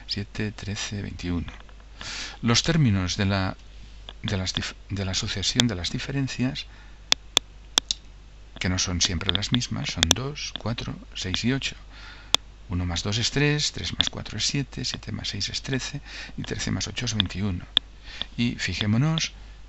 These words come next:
que esta sucesión que se forma de color azul, pues es una sucesión aritmética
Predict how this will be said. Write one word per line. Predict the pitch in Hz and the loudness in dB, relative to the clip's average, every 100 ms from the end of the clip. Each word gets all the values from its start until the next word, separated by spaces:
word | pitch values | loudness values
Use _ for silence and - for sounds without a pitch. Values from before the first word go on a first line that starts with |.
| - | -6
que | 98 90 87 - - - - - - - - - - - - - - - - - - | -2 0 -2 -6 -16 -8 -8 -8 -16 -16 -16 -10 -8 -8 0 0 0 0 2 2 6
esta | - - 110 101 | 6 8 6 6
sucesión | 104 98 98 113 | 2 2 2 4
que | - | 4
se | 104 101 | 2 -2
forma | - 117 104 117 - - | 4 6 6 6 4 0
de | |
color | - 92 92 | -4 -4 -2
azul, | 107 - 143 175 - - - - - - - | -2 2 2 2 -2 -16 -16 -14 -14 -16 -10
pues | - - | 0 2
es | 95 | 4
una | 101 104 | 2 0
sucesión | - 104 107 - 123 95 - - - - - - - | -2 -2 -2 2 8 8 6 -12 -12 -12 -12 -8 -4
aritmética | 92 95 120 131 117 - 117 156 | 0 6 6 6 0 0 0 -2